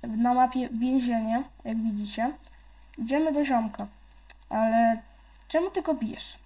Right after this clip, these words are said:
Ziomuś, ziomuś, ale ty zaraz dostaniesz shota, wiesz? Wiesz?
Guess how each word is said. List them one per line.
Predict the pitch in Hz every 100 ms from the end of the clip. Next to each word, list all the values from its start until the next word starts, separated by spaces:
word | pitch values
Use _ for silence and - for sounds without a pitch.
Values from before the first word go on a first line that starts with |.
| -
Ziomuś, | 220 269 254 - - - - - - -
ziomuś, | 220 247 269 247 - - - - - -
ale | 220 233 226 226 214
ty | 226
zaraz | 233 240 226
dostaniesz | - 240 240 -
shota, | - - - 302 220
wiesz? | 226 294 - - - - - - -
Wiesz? | 220 214 285 -